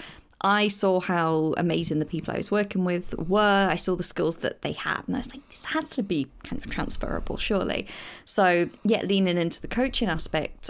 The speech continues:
of it was the natural progression because I just enjoyed to see people, like, grow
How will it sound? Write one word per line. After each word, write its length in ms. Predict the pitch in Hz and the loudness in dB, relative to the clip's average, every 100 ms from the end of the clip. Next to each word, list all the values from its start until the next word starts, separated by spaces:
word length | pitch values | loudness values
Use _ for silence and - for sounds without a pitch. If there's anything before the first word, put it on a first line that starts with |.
| - | -2
of 160 | 170 160 | 0 2
it 240 | 143 - | 0 2
was 260 | 165 165 156 | 2 2 2
the 120 | 180 | 0
natural 680 | 165 - - - 160 160 160 - - - | 0 -2 -4 -2 2 0 -2 -10 -20 -6
progression 720 | 175 - 185 254 - 160 269 | -4 0 0 2 0 2 0
because 220 | 156 160 | 0 -2
I 120 | 151 | -2
just 260 | 151 151 - | -2 -4 -2
enjoyed 460 | 160 160 - 165 - - | -2 -2 -2 -4 -6 -4
to 140 | 156 | -2
see 180 | - 139 | 0 -2
people, 460 | - 127 - - 190 | -4 -4 -2 -4 -2
like, 240 | 180 - - | -6 -6 -2
grow 320 | 170 - | -2 -2